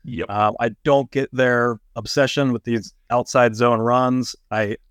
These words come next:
Speaker 1: For R P Os. It really is just for R P Os to key off of that and setting it up and setting it up and setting it up, because they'll have seven passes that go for, you know, fifteen yards apiece,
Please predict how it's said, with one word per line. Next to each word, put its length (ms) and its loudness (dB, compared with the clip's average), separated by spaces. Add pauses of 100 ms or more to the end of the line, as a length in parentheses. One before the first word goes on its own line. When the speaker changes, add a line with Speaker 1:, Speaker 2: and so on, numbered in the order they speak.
(140)
Speaker 1:
For 160 4
R 160 4
P 220 -2
Os. 360 -2 (140)
It 140 0
really 320 4
is 100 -2
just 220 -2
for 160 2
R 180 2
P 220 -2
Os 240 -2
to 80 -8
key 280 -4
off 320 4
of 140 -6
that 400 -2
and 340 -4
setting 360 -2
it 100 2
up 240 0
and 160 -4
setting 280 0
it 100 0
up 160 2
and 100 -6
setting 260 0
it 100 -2
up, 200 2
because 460 -2 (480)
they'll 100 0
have 380 0 (360)
seven 380 2
passes 520 0
that 160 -6
go 200 0
for, 160 -8 (340)
you 140 -8
know, 140 -8 (800)
fifteen 400 2
yards 320 4
apiece, 580 -2